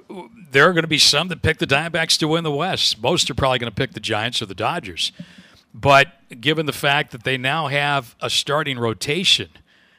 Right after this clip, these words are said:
that other teams are gonna have to deal with, I mean, if you go into a three-game series facing Greinke, Miller, and Corbin,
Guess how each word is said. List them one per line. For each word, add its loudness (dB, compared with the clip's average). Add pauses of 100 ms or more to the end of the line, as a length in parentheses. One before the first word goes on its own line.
(120)
that 2 (480)
other 2
teams -8
are -10
gonna -2
have -4
to -14
deal -4
with, -2
I -2
mean, -6
if -4
you -4
go 0
into -4
a 0
three-game -6
series -2
facing -6
Greinke, -6
Miller, -4
and -14
Corbin, -8